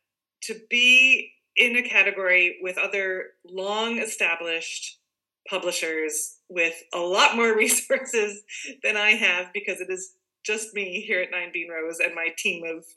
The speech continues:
amazing freelancers. It's a fantastic, uh, achievement for, for the whole team. I could sneak in there, though, just to ask people to vote for Bake in the Book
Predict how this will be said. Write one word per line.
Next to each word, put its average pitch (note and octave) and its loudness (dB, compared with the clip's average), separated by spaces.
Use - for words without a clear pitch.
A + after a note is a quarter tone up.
amazing E3+ -4
freelancers. D#3+ -6
It's F#3+ 2
a F#3+ -2
fantastic, F#3 -2
uh, D#3 -2
achievement F3 -4
for, D#3 -4
for F3 -4
the F3+ -8
whole F3 -6
team. - -6
I A3+ 8
could B3 2
sneak B3+ 4
in B3+ 6
there, F#3+ 8
though, F3+ 2
just G3+ -4
to G3 0
ask A3 0
people A3+ -2
to G3 -4
vote G#3+ -2
for F#3+ -4
Bake C#3+ 4
in F3+ -12
the E3 -10
Book E3+ -12